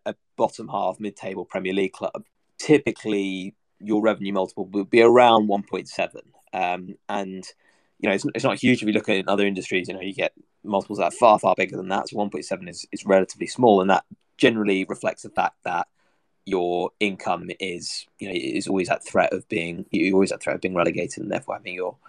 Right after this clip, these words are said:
your revenue slashed and therefore, uh, potentially staying in the Championship. It actually looks a little bit different for clubs that you would consider global brands or, or bigger clubs. So typically the revenue multiple for, um,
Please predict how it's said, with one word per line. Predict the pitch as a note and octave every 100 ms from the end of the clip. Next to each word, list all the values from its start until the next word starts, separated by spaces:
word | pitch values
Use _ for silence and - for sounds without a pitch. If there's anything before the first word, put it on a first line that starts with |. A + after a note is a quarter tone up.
| - - _
your | G2+ G2
revenue | F#2 F#2
slashed | - F#2 F2+ -
and | -
therefore, | - - - - - -
uh, | F#2+
potentially | - - C#3
staying | - F2+
in | F#2
the |
Championship. | - - - - - - _ - - -
It | -
actually | A#2 D#3
looks | C3+
a | B2
little | B2+ B2
bit | -
different | A2 - D3 -
for | G#2+
clubs | - G#2+ -
that | G2+ F#2 -
you | F#2+
would | F#2+ -
consider | - F2+ G#2+ F#2+ F#2 F2+ _
global | G#2 F#2+ F#2
brands | F2+ F2+ F2+ F2 F2+
or, | F2+
or | A#2+
bigger | G#2+ E2
clubs. | - G2+ F2 - - _ _ _ _ _ - -
So | A#2+
typically | A2 C#3+ A#2
the | G#2+
revenue | A2+ G#2
multiple | G#2 F#2+ - -
for, | - F#2 F2 F2 - - - _ -
um, | F#2+ F2 F2